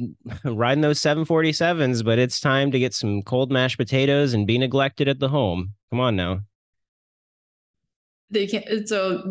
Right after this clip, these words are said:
Speaker 2: many other professions have mandatory retirement, partly linked up to the idea that there may be cognitive or health decline, and partly linked up to the idea that they want,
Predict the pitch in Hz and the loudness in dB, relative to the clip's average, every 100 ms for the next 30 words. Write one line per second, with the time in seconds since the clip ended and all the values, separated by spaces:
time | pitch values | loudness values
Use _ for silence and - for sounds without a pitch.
0 | 202 214 247 302 277 269 254 233 202 196 | -2 -2 -2 -2 -4 -4 -6 -6 -8 -6
1 | 190 180 180 180 185 185 175 175 180 160 | -10 -10 -10 -8 -8 -8 -8 -8 -8 -8
2 | 165 165 165 143 135 139 139 - _ - | -8 -8 -8 -8 -10 -12 -16 -16 _ -10
3 | 170 143 208 190 190 190 185 175 175 160 | -6 -2 -2 -2 -4 -6 -8 -6 -4 -4
4 | 160 160 156 156 160 165 160 160 - 143 | -6 -6 -6 -8 -8 -6 -6 -8 -8 -12
5 | 151 160 165 175 175 156 151 - 156 143 | -10 -10 -10 -8 -10 -8 -10 -14 -14 -10
6 | 139 151 165 - 175 170 156 - 165 165 | -8 -8 -12 -12 -12 -8 -8 -4 -2 -2
7 | 160 160 170 170 160 165 165 151 143 151 | -4 -6 -10 -8 -6 -4 -4 -6 -8 -10
8 | - - 170 151 143 139 156 | -12 -10 -10 -8 -8 -8 -10